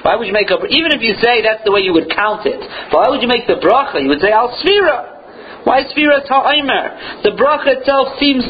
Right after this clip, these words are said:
to lend, um, the idea that, that, um, <clears throat> that has to do with the Karban HaOmer. And more than that, especially if you hold, and the Chinuch happens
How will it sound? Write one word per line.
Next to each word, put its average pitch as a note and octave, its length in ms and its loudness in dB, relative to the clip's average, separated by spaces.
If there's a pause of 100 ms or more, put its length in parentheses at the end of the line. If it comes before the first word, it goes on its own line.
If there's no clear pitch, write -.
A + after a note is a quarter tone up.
to A#3+ 80 6
lend, A#3 480 0 (1400)
um, F#3+ 380 0 (680)
the A3 160 4
idea F#3+ 800 2
that, F#3 380 2 (1300)
that, E3+ 480 2
um, E3 640 0 (720)
<clears throat> - 40 -18 (1500)
that F#3 80 2
has G#3+ 320 0
to G3+ 80 2
do - 60 0
with F#3 100 0
the F3+ 80 -2
Karban E3+ 400 0
HaOmer. D3 480 0
And F3+ 160 -2
more B3 240 4
than G#3 160 -2
that, E3+ 400 0 (560)
especially G#3+ 560 0
if F3+ 80 2
you F3+ 80 4
hold, F#3+ 320 2
and E3 80 -2
the D#3+ 80 -2
Chinuch F#3+ 320 -2
happens F3+ 320 -2